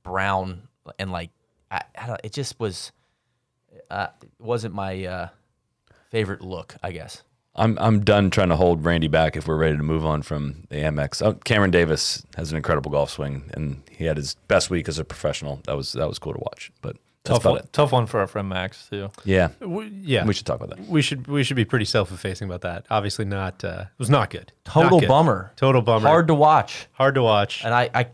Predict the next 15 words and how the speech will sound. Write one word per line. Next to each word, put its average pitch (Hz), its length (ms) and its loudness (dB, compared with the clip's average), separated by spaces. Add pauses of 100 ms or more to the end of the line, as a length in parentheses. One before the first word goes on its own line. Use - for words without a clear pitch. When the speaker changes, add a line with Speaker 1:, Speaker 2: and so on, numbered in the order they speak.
Speaker 1:
you 123 140 -2
know, 107 240 2 (160)
God, 131 240 4
I 104 80 2
just 107 280 -4
hope 123 200 0
he, 120 220 -4 (160)
he 113 260 -8 (140)
takes 123 260 -2
a 107 60 -6
lot 107 260 4
of 107 80 -4
good 107 160 -6
stuff 117 320 2
from 95 300 -4